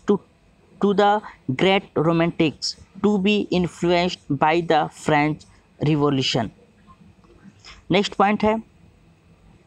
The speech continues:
Borderers जो कि सत्रह सौ पंचानवे से सत्रह सौ संतानवे तक था, is his only play Aware's Tragedy।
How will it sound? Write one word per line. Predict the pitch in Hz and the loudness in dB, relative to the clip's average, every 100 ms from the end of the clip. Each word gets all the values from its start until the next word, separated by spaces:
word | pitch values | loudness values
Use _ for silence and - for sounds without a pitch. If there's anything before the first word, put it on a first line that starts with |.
| - - - _ _ - | -20 -20 -20 _ _ -6
Borderers | 135 175 185 190 208 208 - - _ _ - | 0 2 2 2 2 0 -4 -14 _ _ -8
जो | 139 185 | -2 -2
कि | 208 | 0
सत्रह | - 175 185 | -2 0 0
सौ | 196 | -2
पंचानवे | 196 175 170 180 190 | -2 0 0 0 0
से | - | -2
सत्रह | 190 170 180 180 | -2 -2 0 0
सौ | - | -2
संतानवे | 180 151 143 156 170 180 175 - | -2 -2 0 0 0 0 -2 -4
तक | - | -6
था, | 160 - 196 - - - - | -2 -2 -2 -4 -18 -14 -2
is | 208 202 - - | 0 0 -6 -2
his | 196 214 - - | 0 0 -4 -2
only | 180 185 190 220 - 175 | 0 2 0 -2 -2 0
play | 175 185 190 - - _ _ _ - _ _ _ _ _ _ - - - _ _ _ _ 196 _ _ 185 - _ - - _ - - - - 160 | 2 2 0 -6 -20 _ _ _ -20 _ _ _ _ _ _ -20 -20 -20 _ _ _ _ -20 _ _ -20 -20 _ -20 -20 _ -20 -20 -20 -6 -2
Aware's | 170 185 196 - - _ - | 2 2 0 -4 -12 _ -4
Tragedy। | - 156 143 143 151 117 | 0 0 0 0 0 -2